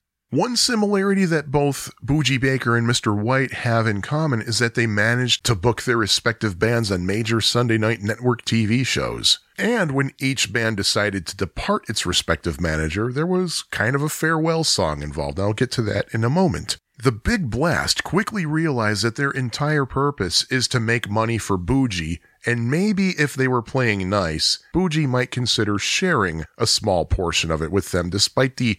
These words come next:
promise of fifty-fifty. Remember, they did not have a <laughs> contract. When the band confronts Boogey about their frustrations and about the deal,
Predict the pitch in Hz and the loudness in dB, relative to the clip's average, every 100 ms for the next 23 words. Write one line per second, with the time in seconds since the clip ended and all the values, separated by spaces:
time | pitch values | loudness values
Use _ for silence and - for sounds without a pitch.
0 | - 127 120 117 104 92 120 - 104 - | -2 0 0 2 0 0 -2 0 -4 0
1 | 127 - 64 - _ _ 92 87 104 131 | -2 -2 -10 -12 _ _ -4 0 2 2
2 | 95 82 87 87 87 87 82 85 76 - | 2 2 0 0 0 0 0 0 0 0
3 | - 143 110 90 67 - - - _ _ | 0 0 0 -2 -2 -2 -6 -10 _ _
4 | _ - 139 131 98 120 139 135 127 98 | _ -2 0 0 0 0 0 2 0 0
5 | - 113 120 - 95 95 82 90 80 95 | 0 0 2 0 0 0 0 -2 2 0
6 | 90 92 - 85 - 117 120 113 113 107 | 0 -2 0 -2 0 2 2 2 0 0
7 | 104 87 95 92 82 110 110 110 | 0 0 0 -2 -2 2 2 2